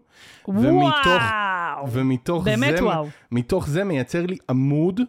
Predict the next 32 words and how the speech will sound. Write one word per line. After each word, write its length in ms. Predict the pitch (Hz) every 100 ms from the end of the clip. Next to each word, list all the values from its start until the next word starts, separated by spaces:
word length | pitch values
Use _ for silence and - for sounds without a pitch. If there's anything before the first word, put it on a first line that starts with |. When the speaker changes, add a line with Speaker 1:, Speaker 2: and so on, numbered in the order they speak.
| - -
Speaker 1:
חדש, 460 | 156 156 160 107
זאת 100 | -
אומרת, 200 | 139 135
זה 100 | 127
לא 80 | 151
עמוד 260 | 208 170 -
קיים 360 | 156 143 143
Speaker 2:
שלוקח 200 | 156 214
Speaker 1:
ברשת, 360 | 127 254 254 190
Speaker 2:
את 100 | 254
המידע 540 | 208 196 180 185 180
מהעמוד. 240 | 175 170 -
Speaker 1:
שלוקח 280 | 175 180 165
את 100 | 143
המידע 300 | 131 135 208
ומאגד 600 | 160 135 123 113 135 160
אותו 220 | 170 147
למקום 460 | 135 123 - 135 113
אחד, 360 | - 175 233 254 247 _ _ _ _ -
והנה, 520 | 123 170 180 240 226
קיבלתי 480 | 214 - 156 160 160
פה 400 | - 151 135 123 113
מה 120 | 117
Speaker 2:
בעצם 300 | 220 110 -
יש 140 | 226
פה 160 | - 220
מפייסבוק, 840 | 196 - 208 208 185 190 202 190
יש 200 | 190 185
פה 180 | - 190
מהאתר 480 | 180 175 170 - 214
Speaker 1:
כן, 60 | 202
Speaker 2:
שלך, 360 | 139 131 151